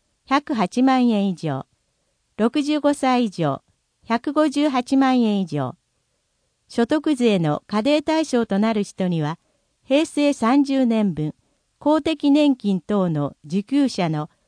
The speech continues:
扶養親族等申告書、はがき形式が八月下旬頃に日本年金機構から送付予定となっております。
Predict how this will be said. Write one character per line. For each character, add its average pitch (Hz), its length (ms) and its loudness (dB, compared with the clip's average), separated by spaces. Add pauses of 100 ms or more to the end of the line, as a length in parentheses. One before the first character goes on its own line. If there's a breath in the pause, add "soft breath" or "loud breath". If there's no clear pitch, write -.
(180)
扶 233 120 -2
養 302 200 2
親 294 300 2
族 196 240 -2
等 175 260 -2
申 214 280 0
告 214 240 -4
書、 156 280 -6 (680)
は 220 140 -6
が 277 140 0
き 294 160 -8
形 277 240 2
式 - 460 -10 (100)
が 180 200 -6 (360)
八 240 320 -2
月 294 280 -2
下 190 160 2
旬 262 220 2
頃 220 280 2
に 151 280 -2
日 214 140 2
本 294 320 4
年 262 220 4
金 285 240 2
機 262 140 -6
構 208 220 0
か 160 140 -6
ら 147 220 -4
送 233 300 0
付 277 100 -2
予 277 160 2
定 233 200 0
と 170 140 -2
な 180 140 0
っ - 40 -10
て - 160 -6
お 139 60 0
り 139 100 -6
ま 135 160 -4
す。 - 140 -18